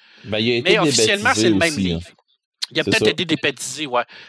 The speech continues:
Speaker 2: Mais officiellement, dans, dans ce qu'on, nous, ce qu'on, ce qu'on, ce qu'on sait dans, dans ces histoires-là, c'est que ça serait vraiment, euh, le même, le même bouquin.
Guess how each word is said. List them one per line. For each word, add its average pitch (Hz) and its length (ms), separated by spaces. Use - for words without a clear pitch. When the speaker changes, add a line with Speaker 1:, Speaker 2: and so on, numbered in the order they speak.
Speaker 2:
Mais 131 120
officiellement, 180 680
dans, 143 360
dans 139 280
ce - 100
qu'on, 135 300
nous, 165 300
ce - 100
qu'on, 127 420
ce - 140
qu'on, 123 580
ce - 80
qu'on 135 260
sait - 320
dans, 120 220
dans 113 120
ces - 220
histoires-là, 127 460
c'est 139 140
que - 40
ça 131 100
serait - 200
vraiment, 127 280
euh, 131 380
le 127 160
même, 135 400
le 117 100
même 139 200
bouquin. 127 300